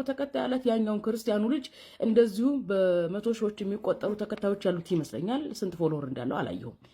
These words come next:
ኤኒዌይስ ብዙ ሰው ያውቃቸዋል። እነዚህ ልጆች በታዋቂ ሰዎች አንቺን በሃይማኖትሽ እኔም በሃይማኖቴ አንድ ሙስሊምና አንድ ክርስቲያን መፋቀር ይችላሉ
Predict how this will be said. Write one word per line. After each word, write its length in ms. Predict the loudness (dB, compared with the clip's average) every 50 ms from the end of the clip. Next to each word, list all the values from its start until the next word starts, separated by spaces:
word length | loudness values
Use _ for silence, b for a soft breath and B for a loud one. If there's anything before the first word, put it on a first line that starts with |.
| b 2
ኤኒዌይስ 380 | 4 6 6 6 6 4 0 -2 -4
ብዙ 180 | -4 -2 -2 -2
ሰው 180 | -2 -2 -4 -4
ያውቃቸዋል። 600 | -4 -6 -8 -10 -10 -14 -14 -14 -16 -16 -16 -18 b b b b b b b b b b b b 4
እነዚህ 460 | 6 6 8 8 6 6 8 8 10
ልጆች 440 | 10 10 8 6 4 0 -2 -4 -6 -10 -10 -10 -10 -6
በታዋቂ 500 | -2 0 0 4 4 4 4 4 2 0 -2 -2 -2
ሰዎች 360 | 2 2 2 4 2 2 2 2
አንቺን 300 | 0 0 0 0 -2 -2
በሃይማኖትሽ 420 | 0 0 0 -2 -2 -4 -4 -4 -2
እኔም 220 | -2 -2 -2 -2
በሃይማኖቴ 500 | -2 0 0 0 0 0 -2 -2 -2 -2 -4 -4 -4 -4
አንድ 280 | -4 -2 -2 -2 -2 -2 -2
ሙስሊምና 420 | -2 -2 -2 0 2 2 2 2 0
አንድ 140 | 0 -2 -2
ክርስቲያን 400 | -4 -4 -6 -4 -2 -2 0 0
መፋቀር 380 | -2 -2 -4 -4 -4 -4 -6 -6
ይችላሉ 320 | -6 -4 -4 -2 -2 -2